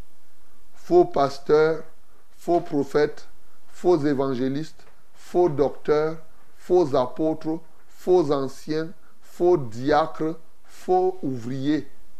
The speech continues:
Oui, mon bien-aimé, il est question de toi. Mais il n'est pas que question de toi. Il est question aussi des faux frères qui racolent,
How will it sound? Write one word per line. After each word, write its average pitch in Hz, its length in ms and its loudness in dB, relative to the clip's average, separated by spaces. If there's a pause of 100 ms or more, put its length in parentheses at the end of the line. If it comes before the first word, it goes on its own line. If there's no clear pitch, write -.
(200)
Oui, 165 240 4
mon 123 200 2
bien-aimé, 147 640 4 (1120)
il 180 200 2
est 165 120 4
question 156 420 2
de 135 160 0
toi. 123 420 0 (600)
Mais 165 180 6
il 196 40 4
n'est 196 140 8
pas 185 180 8
que 185 100 6
question 160 440 4
de 143 100 2
toi. 139 420 0 (460)
Il 190 160 2
est 190 160 6
question 175 560 2
aussi 170 500 -2 (520)
des 139 180 6
faux 196 460 6
frères 147 560 2 (600)
qui 190 220 2
racolent, 139 840 2